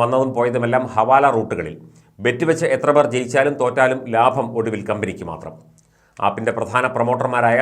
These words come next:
സൗരഭ് ചന്ദ്രകർ, രവി ഉപ്പൽ എന്നിവരുൾപ്പെടെ പതിനാല് പ്രതികളെ ഉൾപ്പെടുത്തി മഹാദേവ് ആപ്പ് കേസിൽ ഇ ഡി അടുത്തിടെ കുറ്റപത്രം സമർപ്പിച്ചിരുന്നു. അതിൻ്റെ അനുബന്ധ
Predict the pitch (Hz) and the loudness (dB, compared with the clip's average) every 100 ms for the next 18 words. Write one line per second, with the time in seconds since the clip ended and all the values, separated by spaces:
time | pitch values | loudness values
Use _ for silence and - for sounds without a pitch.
0 | 127 113 113 123 120 113 120 131 117 127 | 0 0 0 -2 -4 -4 -2 -2 -4 -4
1 | 135 120 123 - - - - 113 120 120 | -6 -4 -2 -2 -4 -16 -8 -4 -2 -2
2 | 117 123 117 117 - - - - 117 131 | -2 2 2 2 -6 -18 -14 -2 0 4
3 | 151 170 143 127 123 131 123 120 113 107 | 4 4 2 -2 -2 -4 -4 -4 -4 -4
4 | 113 101 117 127 131 - 117 - 117 110 | -10 -6 -2 0 0 0 -2 -2 -8 -8
5 | 95 80 - 113 110 104 110 123 117 80 | -8 -10 -6 -4 -4 -4 -4 -2 -2 -4
6 | - - - 120 143 131 92 - 95 87 | -10 -16 -10 -2 0 0 -4 -8 -8 -8
7 | 82 76 71 76 _ _ 92 104 110 - | -10 -18 -20 -20 _ _ -8 -6 -6 -4
8 | 117 131 147 | -4 -2 -2